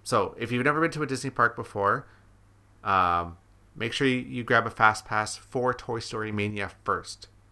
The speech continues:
'cause those are gonna go quickly, and the wait time, standby wait time is gonna get up there pretty high. So make sure you grab that first,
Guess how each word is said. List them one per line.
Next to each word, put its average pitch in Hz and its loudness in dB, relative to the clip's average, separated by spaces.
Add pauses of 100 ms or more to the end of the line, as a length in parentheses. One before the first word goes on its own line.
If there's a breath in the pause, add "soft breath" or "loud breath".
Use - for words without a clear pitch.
(200)
'cause 98 -8
those 113 0
are 123 -2
gonna 107 0
go 98 -2 (540)
quickly, 90 -6 (100)
and 98 -6
the 98 -4
wait 104 -2
time, 95 -4
standby 98 -2
wait 92 -4
time 95 -6
is 92 -12
gonna 92 -10
get 92 -4
up 90 -4
there 90 -4
pretty 90 -6
high. 80 -4 (540 loud breath)
So 107 -4
make 107 -2
sure 120 0
you 110 2
grab 98 4
that 95 -2
first, 92 -2